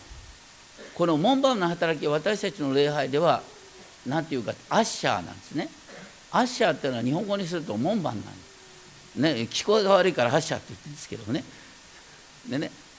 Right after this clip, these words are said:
アッシャーの責任は何かっていうと、ね、こう、き-、来た人をね、歓迎するってのはね、まあ、アッシャー受付ね。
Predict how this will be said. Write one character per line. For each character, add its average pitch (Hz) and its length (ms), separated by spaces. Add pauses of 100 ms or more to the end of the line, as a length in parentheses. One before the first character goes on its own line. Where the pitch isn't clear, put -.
(140)
ア 214 120
ッ 277 40
シ 277 160
ャ 277 60
ー 262 40
の 202 120
責 185 260
任 190 140
は 170 100
何 214 220
か 190 140
っ 180 40
て - 160
い 156 60
う 143 80
と、 165 400 (120)
ね、 156 180 (760)
こ 160 280
う、 139 80
き-、 240 300 (240)
来 - 100
た 262 180
人 233 200
を 139 80
ね、 156 120
歓 196 240
迎 220 160
す 214 120
る 185 60
っ - 40
て - 120
の 107 60
は 104 40 (180)
ね、 262 200 (460)
ま 127 180
あ、 147 80
ア - 40
ッ - 20
シ - 120
ャ 123 60
ー 113 40
受 127 200
付 110 220
ね。 165 140